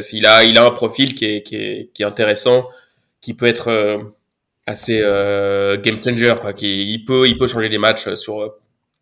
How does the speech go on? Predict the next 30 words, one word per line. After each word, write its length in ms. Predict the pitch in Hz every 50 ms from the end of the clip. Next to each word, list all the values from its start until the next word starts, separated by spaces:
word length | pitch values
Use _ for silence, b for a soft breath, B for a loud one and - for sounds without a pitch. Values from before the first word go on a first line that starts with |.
| _ - - _ -
sur 240 | - - 120 107
un 80 | 110 104
geste, 320 | 101 107 107 110 107 -
sur 120 | - 107 101
une 40 | 98
frappe 280 | 98 - - 107 107 104
de 60 | 104
loin. 360 | 104 101 107 107 110 113 113 113 b b b b b b b b b b b _
Euh, 140 | - 107 107
enfin 140 | 107 - 123
là, 80 | 123
c'est 120 | - - 123
des, 220 | 120 120 113 113
c'est 420 | 113 - 117 110 107 104 104 107 104
sur 200 | - - 110 110
un 40 |
dribble 240 | 107 107 113 110 107
aussi. 220 | 110 - - 131 131
Enfin, 160 | 131 127 117
il 120 | 117 113
a, 100 | 113 107
il 200 | 107 110 110 113
a, 120 | 110 107 107
il 120 | 110 107
a 60 | 113
des 80 | 117 123
qualités 260 | 123 123 117 117 117
techniques 320 | 123 127 123 131 131 123
qui 120 | - - -
sont 360 | - 110 104 101 95 98